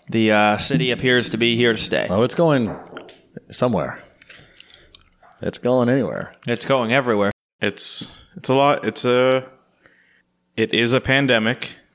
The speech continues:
Speaker 3: Um, I wanna explain where we are with a, an analogy. You know, uh, disaster movies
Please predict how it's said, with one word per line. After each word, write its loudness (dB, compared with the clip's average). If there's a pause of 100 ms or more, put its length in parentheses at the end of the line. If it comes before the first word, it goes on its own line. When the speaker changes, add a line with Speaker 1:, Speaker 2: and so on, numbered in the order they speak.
(880)
Speaker 3:
Um, -2 (800)
I -6
wanna 2
explain 0 (760)
where 2
we 4
are 2
with -4
a, 0
an -2
analogy. 0 (1500)
You -2
know, 4
uh, 4
disaster 0
movies 2